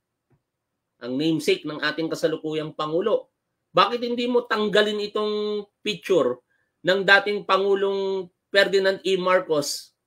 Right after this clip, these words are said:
Sa tingin mo, nagugustuhan ng dating Pangulo ang pinaggagawa mong kasinungalingan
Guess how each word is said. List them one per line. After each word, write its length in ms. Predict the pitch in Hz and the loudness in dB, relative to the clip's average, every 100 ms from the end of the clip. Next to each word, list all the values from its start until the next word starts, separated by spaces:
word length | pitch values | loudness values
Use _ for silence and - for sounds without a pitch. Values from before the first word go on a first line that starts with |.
| _ _ | _ _
Sa 160 | - 214 | -4 -4
tingin 320 | 247 233 226 | -2 -2 6
mo, 80 | 254 | 8
nagugustuhan 800 | 247 190 202 175 185 202 185 196 | 8 6 0 0 -4 2 2 2
ng 100 | 190 | 2
dating 380 | 170 170 175 170 | 2 2 0 -2
Pangulo 480 | 165 165 175 170 160 | 0 2 2 2 2
ang 160 | 151 | -2
pinaggagawa 800 | 165 147 147 147 156 151 151 147 | -4 -2 -2 0 0 0 0 0
mong 240 | 143 143 143 | -2 -4 -6
kasinungalingan 840 | 147 135 127 123 117 117 139 | -6 -4 -4 -4 -6 -6 -6